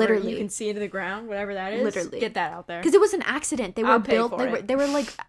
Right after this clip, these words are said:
Speaker 1: I, I think it was, like, they were building a new garden or something. Like, and they just so happened to accidentally find a bone saw. <laughs> Like, straight up.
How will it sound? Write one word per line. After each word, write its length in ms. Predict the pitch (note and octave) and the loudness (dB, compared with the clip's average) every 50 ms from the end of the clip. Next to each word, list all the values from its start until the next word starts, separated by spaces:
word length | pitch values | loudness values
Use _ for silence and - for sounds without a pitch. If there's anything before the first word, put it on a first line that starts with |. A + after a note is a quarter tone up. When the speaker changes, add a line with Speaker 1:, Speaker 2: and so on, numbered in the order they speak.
| _ - - | _ -4 0
Speaker 1:
I, 200 | A3 C4 A#3 - _ - | 0 0 0 -4 _ -12
I 60 | - G#3 | -10 -6
think 160 | - C#4 B3+ - | -6 -6 -6 -4
it 40 | |
was, 100 | C#4 C4+ - | -6 -6 -6
like, 120 | A#3 - - | -6 -6 -4
they 80 | G#3+ | -4
were 220 | G#3 G#3 G3+ G3 F#3 F#3 - | -2 -2 -2 -4 -4 -4 -4
building 260 | A3 G#3 G3 G#3+ G3+ | -4 -2 -2 -2 -4
a 40 | G3 | -2
new 140 | G3 G3+ G3 | -4 -4 -4
garden 800 | G#3 G3 - F#3+ F3+ F#3+ G3 F#3+ F#3+ F#3+ F#3 F3+ F3+ F#3+ - - | -4 -4 -4 -6 -4 -4 -4 -4 -6 -8 -8 -12 -14 -16 -16 -14
or 320 | - G#3 G3 F#3+ F3+ F3+ _ | -10 -8 -6 -6 -8 -8 _
something. 680 | - - A3+ G3+ F#3+ F#3+ F#3+ - F#3+ - - G3 G#3 _ - - | -12 -8 -6 -6 -6 -6 -10 -12 -14 -16 -16 -18 -18 _ -12 -10
Like, 200 | A3+ G3+ - _ _ _ _ _ _ _ _ - | -10 -10 -10 _ _ _ _ _ _ _ _ -2
and 160 | A#3 A3+ G#3 A3 | -2 0 2 2
they 80 | A3+ | 0
just 320 | G#3 F#3 - G#3 G3+ G#3 - | 0 0 -4 -6 -6 -6 -6
so 80 | B3 G#3+ | -10 -10
happened 300 | - G#3+ G#3 - G#3+ G#3 | -10 -10 -10 -10 -8 -8
to 80 | A3 - _ - | -10 -10 _ -6
accidentally 580 | G3+ G#3 G3+ G3+ - B3+ A3 A3 G#3+ - A3 G#3 | -4 -4 -4 -4 -6 -6 -6 -6 -6 -8 -10 -10
find 560 | - - - F#3+ F#3+ F#3 F3+ G3 G#3 A3 - _ _ - | -10 -10 -12 -10 -10 -8 -8 -8 -10 -10 -12 _ _ -4
a 100 | G#3 A3 | -4 -2
bone 300 | F#3 G3+ F#3+ F#3 F3+ G3 | 2 2 2 2 0 -6
saw. 340 | - - - F2 G2+ G2+ - _ _ | -8 -8 -6 -6 -6 -10 -12 _ _
<laughs> 140 | _ _ - | _ _ -2
Like, 300 | C#4+ D4+ E4 C4+ - - - - - - _ _ _ _ _ _ _ - _ - | 2 2 2 2 2 -2 -4 -6 -14 -16 _ _ _ _ _ _ _ -20 _ -12
straight 340 | A#3+ A#3 - C4+ A3 G#3+ G#3+ | -10 -6 0 2 2 2 2
up. 80 | G3 | 2